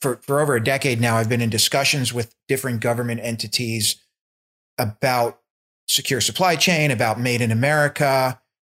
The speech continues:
And you can talk to the consumers about, you know, the, the mission owners in, in, in many cases, and D O D, the intelligence, civilian agencies, doesn't matter.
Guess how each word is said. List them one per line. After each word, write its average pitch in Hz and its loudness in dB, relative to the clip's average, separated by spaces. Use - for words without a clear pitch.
And 123 0
you 135 -2
can 139 0
talk 185 0
to 196 2
the 151 2
consumers 123 0
about, 123 -2
you 131 -2
know, 117 2
the, 131 -4
the 123 -4
mission 143 2
owners 110 0
in, 117 -6
in, 113 -4
in 110 -2
many 107 -2
cases, 107 -2
and 107 0
D 127 0
O 120 0
D, 120 0
the 113 -2
intelligence, 113 -4
civilian 113 -4
agencies, 107 -4
doesn't 113 -2
matter. 101 -8